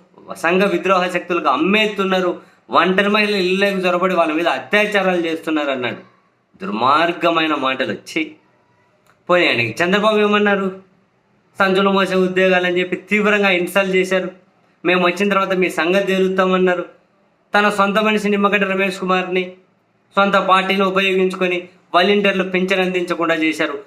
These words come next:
దీని మొత్తానికి తెలుగుదేశం పార్టీ మీడియా కథనాలు, వార్తలే. చివరికి వాలంటీర్లు లేకపోతే ఎంత దారుణమైన పరిస్థితి వచ్చిందో,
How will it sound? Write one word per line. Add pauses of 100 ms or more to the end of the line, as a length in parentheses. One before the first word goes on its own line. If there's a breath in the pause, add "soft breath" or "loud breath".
(180 loud breath)
దీని
మొత్తానికి (280 soft breath)
తెలుగుదేశం
పార్టీ
మీడియా
కథనాలు,
వార్తలే. (1000)
చివరికి
వాలంటీర్లు
లేకపోతే
ఎంత
దారుణమైన
పరిస్థితి
వచ్చిందో,